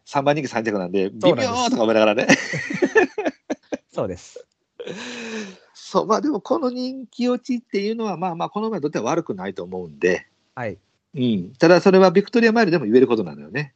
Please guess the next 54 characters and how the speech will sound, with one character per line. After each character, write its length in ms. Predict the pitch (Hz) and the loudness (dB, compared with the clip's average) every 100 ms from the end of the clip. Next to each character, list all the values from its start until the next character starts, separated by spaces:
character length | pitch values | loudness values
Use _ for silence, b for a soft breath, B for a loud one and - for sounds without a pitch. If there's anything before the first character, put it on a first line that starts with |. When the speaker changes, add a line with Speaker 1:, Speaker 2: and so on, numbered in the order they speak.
| - | -8
Speaker 2:
そ 80 | 135 | -8
う 20 | |
な 80 | 95 | -8
ん 40 | |
で 20 | |
す。 120 | - | -12
僕 180 | 110 120 | -12 -8
だ 80 | 131 | -8
か 40 | |
ら 60 | 98 | -8
が 80 | 127 | -10
っ 60 | - | -6
か 80 | |
り 60 | 143 | -8
し 60 | - | -10
た 80 | |
ん 60 | 92 | -16
で 80 | 82 | -14
ね。 180 | 92 90 | -14 0
Speaker 1:
そ 100 | 131 | 0
う 40 | |
な 100 | 101 | 0
ん 20 | 82 | -4
で 100 | 85 | -6
す 80 | |
よ 60 | 139 | -4
ね。 200 | 214 208 _ - | -4 -6 _ -20
Speaker 2:
は 120 | 107 | -14
い。 20 | - | 0
Speaker 1:
一 120 | 123 | 2
応 20 | |
一 140 | 123 | 4
番 120 | 120 117 | 2 0
人 100 | 104 | -4
気、 120 | 92 | -6
二 100 | 98 | -4
着 200 | 95 90 | -2 0
で、 360 | 87 82 82 85 92 | 0 0 -2 -4 -8
七 220 | 101 101 | -4 -2
番 180 | 98 95 | -2 -2
人 120 | 92 | -6
気 80 | 90 | -8
な 120 | 82 | -10
ん 20 | |
で、 80 | 82 | -10
タ 180 | - 92 | -8 -6
イ 40 | |
ミ 80 | 104 | -4
ン 40 | 101 | -4
グ 40 | |
と 80 | 87 | -4
し 60 | |
て 60 | |
は 60 | 85 | -6